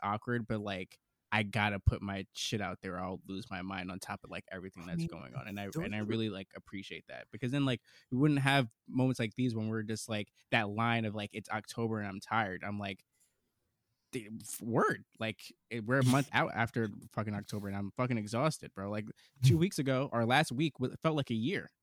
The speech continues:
Speaker 1: You know what I'm saying? Like,
Speaker 2: Mm-hmm. Mm-hmm.
Speaker 1: you, you, sometimes you just need to hear, like, another person saying that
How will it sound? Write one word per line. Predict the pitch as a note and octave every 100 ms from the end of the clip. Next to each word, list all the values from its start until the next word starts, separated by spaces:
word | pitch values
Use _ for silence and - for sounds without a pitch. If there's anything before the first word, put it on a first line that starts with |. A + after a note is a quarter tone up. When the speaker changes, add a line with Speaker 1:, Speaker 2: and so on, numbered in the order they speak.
| _
Speaker 1:
You | A2+
know | A2
what |
I'm | A2
saying? | A2 A#2 B2+ A#2
Like, | C3+ C3+
Speaker 2:
Mm-hmm. | C#3+ _ - B2
Mm-hmm. | B2 B2+
Speaker 1:
you, | A#2 A#2 B2
you, | B2+
sometimes | D#3 D#3 C#3+
you | B2+
just | B2 A#2
need | A2 A2+ B2+ C3 -
to | A#2
hear, | G#2+ - A#2 A2+
like, | G#2+ -
another | G#2 G#2 A2 G#2+
person | F#2+ - G#2+ - G#2 G2 - _ _ _ -
saying | - C3 A2+ A2 G#2+
that | A2 G#2+ G#2